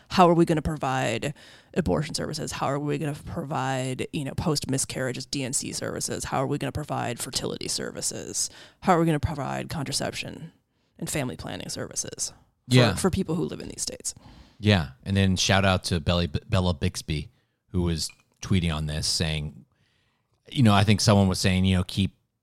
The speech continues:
Speaker 2: politics out of sports, blah, blah, blah." She goes, "We cannot keep politics out of sports because the athletes that comprise the leagues you watch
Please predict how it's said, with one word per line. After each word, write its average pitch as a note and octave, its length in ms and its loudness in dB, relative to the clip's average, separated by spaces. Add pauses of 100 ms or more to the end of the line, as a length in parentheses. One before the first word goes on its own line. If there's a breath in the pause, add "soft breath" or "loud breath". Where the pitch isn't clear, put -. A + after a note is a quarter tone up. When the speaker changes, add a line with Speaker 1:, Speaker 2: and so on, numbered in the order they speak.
Speaker 2:
politics F#2 440 2
out E2+ 100 0
of D#2+ 80 -2
sports, E2+ 360 -2
blah, F2 100 2
blah, E2 80 0
blah." E2 140 0
She - 120 -2
goes, F2 140 -2
"We F2+ 80 -4
cannot A2 400 2
keep G2+ 200 0
politics F2 360 0
out F2 160 0
of E2+ 60 -4
sports F#2 320 0
because G2+ 340 2
the F#2 180 -4
athletes A2+ 420 4
that G2+ 120 0
comprise G2 560 0
the F2+ 80 -4
leagues F#2+ 380 2
you F#2+ 80 2
watch G2+ 440 2